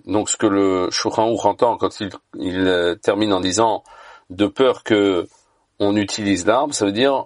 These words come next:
en enlevant la lampe qui se trouve dessus. Ou Kvar Nishna Adin Azel El Besiman Resh Ain Zayin Seif Dalet. Et ce din a déjà rapport-,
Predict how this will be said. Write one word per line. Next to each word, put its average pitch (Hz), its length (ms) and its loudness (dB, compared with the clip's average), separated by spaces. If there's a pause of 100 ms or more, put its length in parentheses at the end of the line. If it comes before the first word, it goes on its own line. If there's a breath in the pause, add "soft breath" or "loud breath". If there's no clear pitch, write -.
(120)
en 101 140 2
enlevant 113 300 2
la 110 100 0
lampe 117 220 -2
qui - 80 -6
se 101 80 0
trouve 107 240 -2
dessus. 104 480 0 (320 loud breath)
Ou 101 80 -8
Kvar 127 280 2
Nishna 131 320 0
Adin 113 240 0
Azel 113 280 2
El 117 160 2
Besiman 107 400 0
Resh 104 220 0
Ain 101 180 0
Zayin 107 300 2
Seif 95 260 -2
Dalet. 90 380 2 (560 soft breath)
Et 104 360 2
ce - 200 -2
din 120 240 0
a 110 80 2
déjà 107 260 2
rapport-, 104 340 0